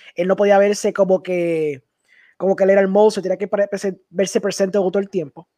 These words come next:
No podía tener el range que Leo se, could afford, could be afforded por la situación en que estaba.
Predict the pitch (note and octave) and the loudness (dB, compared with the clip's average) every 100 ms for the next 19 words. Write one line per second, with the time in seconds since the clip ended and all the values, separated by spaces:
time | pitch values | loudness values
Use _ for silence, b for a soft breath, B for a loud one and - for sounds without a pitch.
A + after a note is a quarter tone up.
0 | b b _ _ _ _ _ _ A3+ A3+ | b b _ _ _ _ _ _ -2 4
1 | C4 C#4 C#4+ B3+ A3 C4 B3 A#3 - F#3 | 6 8 6 4 4 4 4 -2 -2 -2
2 | F#3 G#3+ G#3+ F#3+ F#3 F#3+ F#3 _ G#3+ G3+ | -2 -2 0 -2 -4 -10 -10 _ -2 -2
3 | - A3 F#3+ F#3+ G#3 F#3 G3+ F#3 A3+ F#3 | 0 0 0 -4 -8 -4 -6 -2 -2 -2
4 | D#3 - _ _ _ _ _ _ _ _ | -8 -20 _ _ _ _ _ _ _ _
5 | _ G#3 G3+ F3+ - F#3+ F#3 F3+ F3+ - | _ 0 2 0 -4 -8 -6 -8 -10 -6
6 | E4 E3+ | -6 -6